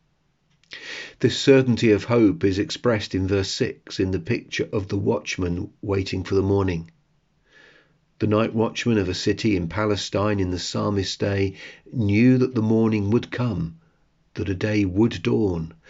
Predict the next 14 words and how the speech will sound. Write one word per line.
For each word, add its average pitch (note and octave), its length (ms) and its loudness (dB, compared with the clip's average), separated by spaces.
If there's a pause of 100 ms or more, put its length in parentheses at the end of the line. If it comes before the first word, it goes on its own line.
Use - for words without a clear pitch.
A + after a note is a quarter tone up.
(200)
and G2 160 -4
so G2+ 220 2
they G2 140 4
looked G2 400 -2
for F#2 340 0
it F#2+ 220 -6 (120)
eagerly. F2 600 -2 (1000)
With G2 120 -4
the F2+ 80 -4
same A2 400 0
eagerness, A2+ 600 2
the - 120 -8
psalmist G2+ 580 -2
knew G2+ 320 2